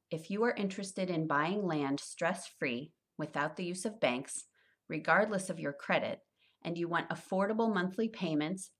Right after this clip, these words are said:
and down payments, please go and visit w w w dot buy land easy v a dot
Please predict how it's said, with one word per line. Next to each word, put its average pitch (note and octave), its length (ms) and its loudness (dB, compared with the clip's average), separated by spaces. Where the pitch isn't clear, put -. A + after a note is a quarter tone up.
and D#3 180 2
down F3+ 240 4
payments, C3 600 -6
please A#3+ 340 0
go F#3+ 180 8
and F#3+ 160 6
visit D3 360 0
w F#3+ 400 2
w F#3 380 2
w C#3+ 500 0
dot B2 220 2
buy D#3 400 4
land E3 480 0
easy F#3 600 -2
v F#3 220 2
a C#3+ 440 2
dot C3+ 200 0